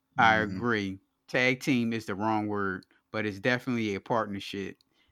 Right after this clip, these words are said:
Speaker 1: And his definition of partnership is not always the case."
Speaker 2: Mm-hmm.
Speaker 1: <laughs>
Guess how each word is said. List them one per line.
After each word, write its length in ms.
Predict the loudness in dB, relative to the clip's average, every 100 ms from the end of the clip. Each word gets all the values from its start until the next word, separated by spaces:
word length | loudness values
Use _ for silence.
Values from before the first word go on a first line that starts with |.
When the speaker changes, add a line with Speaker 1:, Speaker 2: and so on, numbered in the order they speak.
| _ _ -6
Speaker 1:
And 240 | -2 -2
his 240 | 0 0 0
definition 580 | 0 0 -2 -2 -4 -6
of 140 | -2
partnership 580 | 0 0 0 -6 -8 -8
is 120 | -8
not 220 | -4 -2
always 420 | -2 -2 -2 -4 -6
the 100 | -10
case." 580 | -4 -4 -4 -12 -16 -18 _ _ _ _ _ -8
Speaker 2:
Mm-hmm. 380 | -8 -8 -8 -10 -14
Speaker 1:
<laughs> 60 | -18